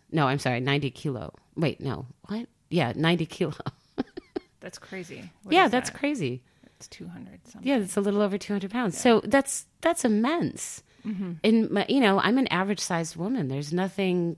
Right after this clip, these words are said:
Speaker 1: particularly special about my physique.
Speaker 2: Right. But
Speaker 1: But
Speaker 2: even for someone who's not gone through CrossFit,
Speaker 1: Yeah,
Speaker 2: who
Speaker 1: yeah.
Speaker 2: hasn't done all this, like, you can
Speaker 1: Exactly.
Speaker 2: still leverage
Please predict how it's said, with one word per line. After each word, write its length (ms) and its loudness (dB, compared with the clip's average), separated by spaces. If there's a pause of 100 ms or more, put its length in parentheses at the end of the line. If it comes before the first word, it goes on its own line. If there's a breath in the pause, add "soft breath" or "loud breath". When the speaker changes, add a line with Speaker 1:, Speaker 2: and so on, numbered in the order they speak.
Speaker 1:
particularly 600 -2
special 420 -6
about 240 -6
my 140 -6
physique. 540 -10 (120)
Speaker 2:
Right. 220 -14 (420 soft breath)
But 80 4
Speaker 1:
But 120 6
Speaker 2:
even 280 0 (280)
for 140 -4
someone 340 -6
who's 220 -4
not 360 -2
gone 180 -10
through 140 -18
CrossFit, 640 -6
Speaker 1:
Yeah, 180 8
Speaker 2:
who 60 2
Speaker 1:
yeah. 100 4
Speaker 2:
hasn't 280 0
done 160 -10
all 100 -10
this, 260 -10
like, 240 -4
you 60 0
can 40 2
Speaker 1:
Exactly. 280 0
Speaker 2:
still 320 -2
leverage 600 -4